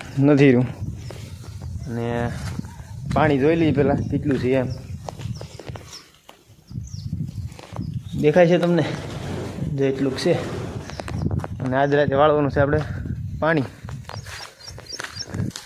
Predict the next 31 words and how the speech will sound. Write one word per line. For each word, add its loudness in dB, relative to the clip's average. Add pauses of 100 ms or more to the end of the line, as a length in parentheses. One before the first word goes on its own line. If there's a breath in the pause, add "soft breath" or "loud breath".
(720)
અને 0
આપણે 2
તળાજા 6
ગયા 8
હતા 6
બેંકમાંથી 4
પૈસા 4
ઉપાડવા, 4
કેમ -2
કે -2
આપણા 2
YouTube-નો 2 (320)
પહેલો 6
પગાર 6
આવેલો 6
હતો, 0
એટલે -6
આપણે 2
લેવા 6
ગયા 4
હતા. -2 (1800)
ઈ -4
તો 4
તમે 6
જો 8
ને, 6
આગળ 6 (260)
વીડિયોમાં 4
જોયું 6
જ 4
હશે 2